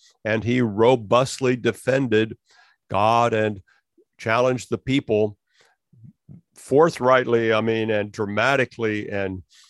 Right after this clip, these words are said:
and, and he stood toe-to-toe with evil in, in a way that most of us will not be expected to do. But his experience tells us a lot about what's going on. So Elijah is God's prophet and God's representative. Uh,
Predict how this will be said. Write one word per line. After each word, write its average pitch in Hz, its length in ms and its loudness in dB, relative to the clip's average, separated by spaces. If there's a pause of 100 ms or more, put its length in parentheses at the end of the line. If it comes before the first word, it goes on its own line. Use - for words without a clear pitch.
(280)
and, - 300 -6
and 104 200 -2
he 135 160 2
stood 135 400 0
toe-to-toe 123 600 4
with 107 200 2
evil 107 540 0 (640)
in, 110 120 -4
in 120 140 -4
a 117 80 2
way 123 260 0
that 113 140 -6
most 127 280 -2
of 117 80 -6
us 113 140 -2
will 110 120 -4
not 110 200 -4
be 110 320 -6 (300)
expected 107 540 -4
to 101 100 -8
do. 95 420 0 (560)
But 98 160 -4
his 117 240 0
experience 117 720 -2
tells 110 280 -2
us 104 100 -6
a 98 80 -4
lot 104 380 0 (600)
about 101 240 -4
what's 107 180 -6
going 104 300 -4
on. 110 160 2
So 107 180 0
Elijah 131 480 2
is 120 160 -6
God's 117 300 -4
prophet 117 440 -4 (200)
and 101 200 -10
God's 104 300 0
representative. 117 640 0 (880)
Uh, - 160 -4